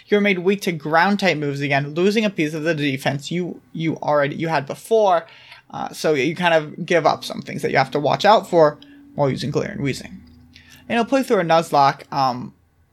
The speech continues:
there's little extra to say about Galarian Weezing, except the fact that gaining the fairy typing is almost always a good thing, which bumps Galarian Weezing up slightly higher than normal Weezing.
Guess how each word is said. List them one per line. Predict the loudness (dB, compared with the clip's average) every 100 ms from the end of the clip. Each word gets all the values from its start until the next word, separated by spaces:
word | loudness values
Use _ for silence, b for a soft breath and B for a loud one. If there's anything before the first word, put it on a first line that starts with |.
| _ -4
there's | 0 2
little | 2 2 2
extra | 0 0 0 -4
to | -4
say | 0 2
about | 4 2 2
Galarian | 0 0 -2
Weezing, | -6 -4 -6 -8
except | -6 -4
the | -2
fact | 2 2 2
that | -2 -2
gaining | 0 2 2 0
the |
fairy | 2 4 4
typing | 4 2 2 -4
is | -2 0
almost | 0 2
always | 2 2 0
a |
good | 0 0
thing, | 0 -2 -2 B B
which | -6 0
bumps | 2 2
Galarian | 0 4 4 2 -2
Weezing | -2 -2 0
up | 0 0
slightly | -2 2 2 4 4
higher | 4 4
than | 2 -2
normal | -4 -4 -4
Weezing. | -6 -6 -10